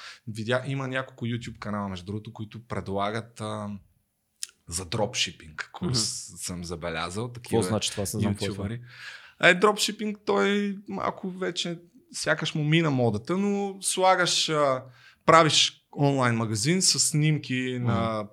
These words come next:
Speaker 1: различни продукти, които не държиш на склад
Speaker 3: Аха.
Speaker 1: и след като някой ти ги поръча, тогава вече ги поръчваш ти от друго място и ги продаваш с надценка.
Speaker 3: Защо да не си ги поръчам директно?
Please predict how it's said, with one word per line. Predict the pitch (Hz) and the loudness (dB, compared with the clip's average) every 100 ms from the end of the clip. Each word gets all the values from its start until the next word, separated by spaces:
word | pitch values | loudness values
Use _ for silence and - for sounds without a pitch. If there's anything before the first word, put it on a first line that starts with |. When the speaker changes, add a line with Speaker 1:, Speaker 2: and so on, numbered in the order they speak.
| - | -6
Speaker 1:
различни | 113 117 123 117 - | -2 0 0 -2 -4
продукти, | 117 98 117 - 120 165 196 240 - - | -4 -2 -4 -4 -2 0 0 -4 -10 -20
които | - 147 147 147 | -2 -2 0 -2
не | 143 139 | 0 0
държиш | 120 123 110 139 | 2 2 2 2
на | 117 | 0
склад | 104 - 101 98 - - - | -2 -2 0 0 0 -6 -10
Speaker 3:
Аха. | 98 101 120 | -6 -6 -2
Speaker 1:
и | 123 | 0
след | 123 143 147 | 4 4 2
като | - 139 | -2 -2
някой | 135 127 120 | 0 -2 -4
ти | 113 | -6
ги | 107 107 | -4 -6
поръча, | - 113 120 - 190 185 226 - _ _ | -4 -2 0 0 -2 -2 -8 -16 _ _
тогава | 139 131 139 131 | -4 2 4 4
вече | 120 123 123 123 | 0 -2 -2 -4
ги | 104 104 | -4 -6
поръчваш | - 127 131 123 110 | 2 4 4 2 -4
ти | - | -4
от | 117 | -4
друго | 104 113 104 | -2 -4 -2
място | 110 156 156 | 0 -2 -2
и | 170 | -8
ги | 147 | -6
продаваш | 135 135 139 135 | -2 2 4 2
с | 131 127 | -4 -6
надценка. | 120 123 120 98 | -6 -4 -2 -2
Speaker 3:
Защо | 101 98 - 101 | -4 -2 2 4
да | |
не | 98 | 4
си | - | 0
ги | 101 101 98 | -2 -2 -2
поръчам | 101 110 107 104 | -2 -2 -2 -4
директно? | 101 101 95 | -4 -4 -4